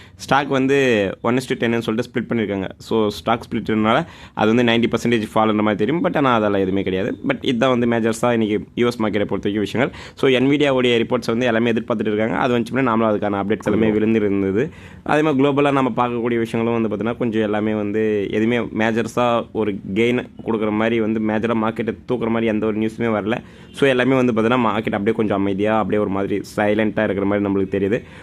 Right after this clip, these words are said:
மார்க்கெட் வந்து ஃப்ளாட்டா இருக்கு, ரொம்ப ஒரு மாதிரி ஆப்டிமிசமா இருக்கு. எல்லா ஸ்டாக்ஸுமே வந்து பார்த்தீங்கன்னா கொஞ்சம் நெகட்டிவ் தான் இருக்கு போர்ட்ஃபோலியோ நம்மளோட பார்க்கும்போது. ஏன்னா Nifty வந்து பார்த்தீங்கன்னா இருபத்தாறாயிரத்து போயிடுச்சு, ஆ-, all time high கிட்ட போயிடுச்சு, all time high கிட்ட போயிடுச்சு நம்ம சொன்னாலுமே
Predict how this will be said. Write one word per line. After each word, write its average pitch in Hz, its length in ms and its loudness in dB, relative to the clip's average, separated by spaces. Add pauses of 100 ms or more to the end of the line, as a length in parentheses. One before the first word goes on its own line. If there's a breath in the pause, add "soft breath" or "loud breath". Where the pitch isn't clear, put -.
(140 loud breath)
மார்க்கெட் 131 300 2
வந்து 131 160 2
ஃப்ளாட்டா 117 380 2
இருக்கு, 120 240 2
ரொம்ப 113 280 2 (360)
ஒரு 107 120 2
மாதிரி 113 180 4
ஆப்டிமிசமா 117 440 0
இருக்கு. 104 180 -2
எல்லா 120 160 2
ஸ்டாக்ஸுமே 123 480 0
வந்து 120 140 2
பார்த்தீங்கன்னா 113 360 0
கொஞ்சம் 104 380 0 (120)
நெகட்டிவ் 113 380 0
தான் 113 120 2
இருக்கு 98 200 -6
போர்ட்ஃபோலியோ 110 520 0
நம்மளோட 101 340 0
பார்க்கும்போது. 107 480 0 (300 loud breath)
ஏன்னா 147 200 2
Nifty 139 320 0
வந்து 147 220 4
பார்த்தீங்கன்னா 143 280 2 (140)
இருபத்தாறாயிரத்து 127 600 0
போயிடுச்சு, 131 400 0 (180)
ஆ-, 98 160 2 (100)
all 117 180 2
time 120 200 0
high 117 100 0
கிட்ட 120 260 -4
போயிடுச்சு, 117 380 -2
all 117 140 2
time 120 160 0
high 113 100 0
கிட்ட 113 240 -4
போயிடுச்சு 117 360 -4
நம்ம 113 160 -2
சொன்னாலுமே 110 340 0